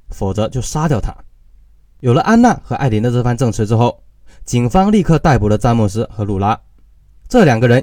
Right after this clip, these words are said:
也是挺配合警方工作的，还主动提供了自己的血液样本。也许他们以为警方只是找到了两个空口无凭的证人，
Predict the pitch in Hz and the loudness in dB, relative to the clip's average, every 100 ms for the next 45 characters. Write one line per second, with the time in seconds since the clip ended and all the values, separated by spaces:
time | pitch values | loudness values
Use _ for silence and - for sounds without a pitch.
0 | - 110 113 151 101 95 170 - 107 98 | -2 -4 -2 -2 0 4 4 2 -4 -4
1 | 104 98 98 101 95 - - - - - | -4 -2 0 -2 -4 -12 -20 -20 -20 -20
2 | - - 190 156 147 190 - 139 180 190 | -20 -4 -2 0 2 0 0 -2 0 -2
3 | - 170 110 120 202 185 190 156 95 - | -2 -4 -4 0 0 2 2 0 -4 -10
4 | - _ _ _ _ _ _ - 110 113 | -14 _ _ _ _ _ _ -8 -2 0
5 | 110 98 - - 175 160 117 156 - 104 | 0 -6 -8 -2 0 2 2 2 0 -4
6 | 95 151 147 107 - 101 101 120 107 101 | -2 -2 -2 -6 -6 -4 -2 -2 -2 -2
7 | 107 139 - 175 - 98 113 143 143 170 | -4 -2 -2 -2 -2 -2 -2 -2 -2 0
8 | 214 110 - | 0 0 -6